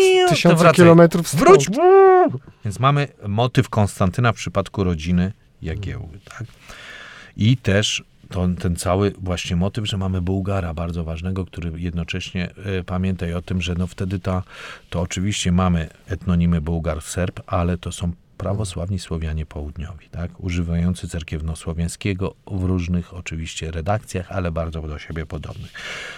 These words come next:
Speaker 1: No więc wracamy do fresków. Zdjęcie z krzyża Chrystusa, tak? Fresk. No więc gdzie szukamy źródła inspiracji, punktu odniesienia? W cerkwi w Ochrydzie
Speaker 2: Mm.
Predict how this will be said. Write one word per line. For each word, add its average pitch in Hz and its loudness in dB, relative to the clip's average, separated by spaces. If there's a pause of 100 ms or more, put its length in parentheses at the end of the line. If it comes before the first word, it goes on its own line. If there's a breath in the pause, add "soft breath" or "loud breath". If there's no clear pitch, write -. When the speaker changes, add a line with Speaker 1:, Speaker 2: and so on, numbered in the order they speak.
(240 loud breath)
Speaker 1:
No 107 6
więc 110 6
wracamy 104 2
do 87 0
fresków. - -10
Zdjęcie 120 2
z - -10
krzyża 73 -10 (640)
Chrystusa, - -8
tak? 101 -4 (720 soft breath)
Fresk. - -4 (560)
No 95 -2
więc 98 0
gdzie 95 -4
szukamy 101 -2
źródła 92 0
inspiracji, 85 -6
punktu 113 -2
odniesienia? 85 -12
W - -20
cerkwi 139 0
w 95 -2
Ochrydzie 92 -4 (360)
Speaker 2:
Mm. 156 -6